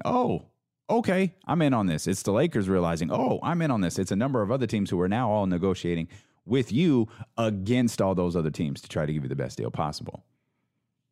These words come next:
This is not a situation where the Ravens are negotiating against the Cowboys and negotiating against the Texans and negotiating against the Chiefs and the Eagles and the forty-niners and the Seahawks. It's just not a th-, it's just not it.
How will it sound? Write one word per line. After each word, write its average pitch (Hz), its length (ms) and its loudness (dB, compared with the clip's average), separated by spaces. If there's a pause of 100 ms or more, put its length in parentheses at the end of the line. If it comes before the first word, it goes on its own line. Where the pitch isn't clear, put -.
(960)
This 117 160 2
is 85 140 0
not 92 180 0
a 80 60 -2
situation 82 680 -2
where 76 100 0
the 73 80 -2
Ravens 78 400 0
are 76 40 -6
negotiating 76 640 -2
against 78 260 -2
the 71 80 -8
Cowboys 73 460 -2
and 73 80 -4
negotiating 73 560 -2
against 69 260 -4
the 76 80 -6
Texans 78 460 -4
and 73 100 -2
negotiating 71 600 -4
against 69 260 -4
the - 80 -14
Chiefs - 480 -4 (1300)
and 87 140 -2
the 85 40 2
Eagles 85 360 0
and 76 80 -4
the - 20 -6
forty-niners 82 560 0
and 73 80 -2
the 73 60 -4
Seahawks. - 580 -4
It's - 140 -4
just 87 160 -4
not 76 160 -2
a - 20 -10
th-, - 180 -8
it's - 220 -8
just - 220 -8
not 71 320 -6
it. 82 260 -6